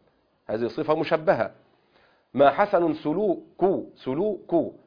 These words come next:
فاعل مرفوع أغنى عن الخبر. طيب، كذلك الجامد المؤل مشتق كالعدد، تقول: هذا رجل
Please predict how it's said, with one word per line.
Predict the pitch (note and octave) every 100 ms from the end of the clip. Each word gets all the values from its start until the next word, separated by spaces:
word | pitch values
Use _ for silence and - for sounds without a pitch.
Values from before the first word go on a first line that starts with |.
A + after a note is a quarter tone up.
| _
فاعل | - B2+ D3+ D3+ G3 F#3
مرفوع | C3 B2 - E3 G#2+ - _ -
أغنى | C3+ B2+
عن | A#2+
الخبر. | A#2+ C#3 A2 G2 - - _ _ _
طيب، | G#2+ G2+ -
كذلك | C3+ C3 A#3 A#3 A3 F3+ E3+ -
الجامد | C#3+ B2 D#3+ F3+ F3+ E3
المؤل | D#3+ D3 E3+
مشتق | D3 C#3+ - E3 B2+
كالعدد، | B2+ A#2 D#3 G3+ F#3 - _ _ _ _ -
تقول: | C3 E3+ F3+ E3+ C3+
هذا | C#3+ F#3+ F3+ D#3 D3+
رجل | E3+ C#3+ D#3 E3+